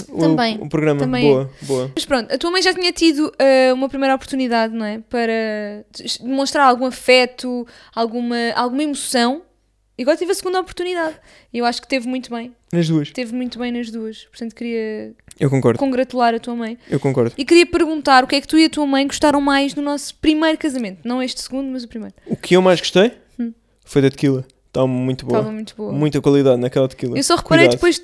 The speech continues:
Speaker 2: tu
Speaker 1: Cuidado.
Speaker 2: começares a,
Speaker 1: Cuidado.
Speaker 2: a
Speaker 1: E agora
Speaker 2: perceber
Speaker 1: o
Speaker 2: isso.
Speaker 1: casamento da In-, da Inês é lá, então eu tô um bocado assustado.
Speaker 2: É verdade, é
Speaker 1: Será
Speaker 2: verdade,
Speaker 1: que
Speaker 2: é
Speaker 1: ainda lá
Speaker 2: verdade.
Speaker 1: está aquela tequila à minha espera?
Speaker 2: É verdade, é verdade. Vai ser uma grande festa.
Speaker 1: Vai ser perigoso.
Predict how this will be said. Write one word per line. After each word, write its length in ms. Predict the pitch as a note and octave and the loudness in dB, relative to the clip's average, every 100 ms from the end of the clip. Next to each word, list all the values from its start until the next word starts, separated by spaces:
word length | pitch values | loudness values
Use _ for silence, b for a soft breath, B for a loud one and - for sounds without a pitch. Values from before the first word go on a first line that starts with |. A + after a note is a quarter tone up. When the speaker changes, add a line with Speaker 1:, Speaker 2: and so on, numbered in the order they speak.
| _ | _
Speaker 2:
tu 200 | - E4 | -2 -2
Speaker 1:
Cuidado. 480 | - D#4 D#4 C#4 - | 0 4 8 8 6
Speaker 2:
começares 20 | |
a, 640 | D#4 D4+ D4 D4 C#4+ C#4+ D4 | 2 0 0 0 -2 -6 -10
Speaker 1:
Cuidado. 260 | - C#3 B2 B | 0 4 4 B
Speaker 2:
a 40 | - | 4
Speaker 1:
E 60 | D3 | 6
agora 140 | D#3 | 8
Speaker 2:
perceber 60 | E3 | 8
Speaker 1:
o 20 | E3+ | 6
Speaker 2:
isso. 60 | D3+ | 2
Speaker 1:
casamento 280 | D#3+ E3 | 2 2
da 60 | D#3 | 2
In-, 120 | D#3+ | 2
da 80 | D3 | 4
Inês 200 | D#3 D#3 | 4 4
é 100 | D#3 D#3 | 4 6
lá, 220 | C#3+ B2+ | 6 4
então 340 | B2+ C#3 C#3 | 2 2 2
eu 60 | C#3+ | 2
tô 340 | C#3 C#3+ C#3+ | 2 4 4
um 80 | C#3+ | 2
bocado 300 | C#3 C#3 C3+ | 0 2 2
assustado. 400 | C#3 - D3 B2+ B2 | 2 2 2 2 0
Speaker 2:
É 80 | G#3 | -12
verdade, 380 | G3+ G#3+ G3+ G3+ | -8 -6 -6 -8
é 40 | |
Speaker 1:
Será 100 | G3 G3+ | -6 0
Speaker 2:
verdade, 120 | C3 | 0
Speaker 1:
que 60 | C#3+ | 2
Speaker 2:
é 20 | |
Speaker 1:
ainda 80 | C3+ | 2
lá 80 | C3 | 2
Speaker 2:
verdade. 100 | C3 | 4
Speaker 1:
está 120 | C#3 | 2
aquela 240 | C3+ C3+ | 4 2
tequila 240 | C3 D3 C#3+ | 2 0 -2
à 40 | |
minha 100 | C3+ | -2
espera? 360 | C3+ C#3 B2+ C3 - | -2 -2 -2 -4 -10
Speaker 2:
É 100 | G#3 | -12
verdade, 340 | G#3 G#3+ G3+ | -8 -8 -10
é 40 | G3 | -10
verdade. 260 | G3+ G3 | -10 -8
Vai 100 | G3+ | -8
ser 200 | G#3+ A3+ | -8 -6
uma 120 | A3+ A3 | -4 -2
grande 240 | A3+ A3+ | -2 -4
festa. 340 | - A3 - | -4 -4 -4
Speaker 1:
Vai 80 | - | -4
ser 100 | D3 | -4
perigoso. 440 | C#3 C#3 C3+ A#2+ | -2 2 2 0